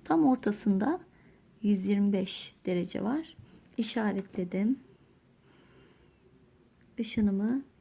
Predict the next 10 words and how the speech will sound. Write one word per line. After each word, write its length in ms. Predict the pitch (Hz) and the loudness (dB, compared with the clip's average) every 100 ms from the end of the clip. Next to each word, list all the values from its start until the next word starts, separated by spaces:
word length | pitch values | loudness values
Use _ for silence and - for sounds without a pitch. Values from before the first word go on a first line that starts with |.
| - | -12
çiziyorum. 720 | - 208 214 190 185 220 262 - - _ _ _ _ _ - - _ _ _ _ _ _ - 185 - _ _ _ _ _ 196 - _ _ - | -8 -4 -2 0 0 -2 -2 -8 -20 _ _ _ _ _ -20 -20 _ _ _ _ _ _ -20 -20 -20 _ _ _ _ _ -20 -20 _ _ -2
Yayımı 360 | 214 208 208 | 2 4 4
da 100 | 190 | 0
çizdim. 640 | 190 - 185 - 220 269 294 - | -4 -6 -8 -4 -2 0 -2 -4
Doksandan 640 | 233 226 - 226 208 202 196 | -4 -4 -4 0 2 2 0
büyük 280 | 202 202 - | -2 -2 -4
olduğu 260 | 185 196 | -6 -4
için 420 | 196 196 - 208 202 | -4 -4 -4 -2 0
de 220 | 269 320 - _ _ _ _ _ | -2 -4 -10 _ _ _ _ _
geniş 420 | - 220 214 214 | 0 2 4 2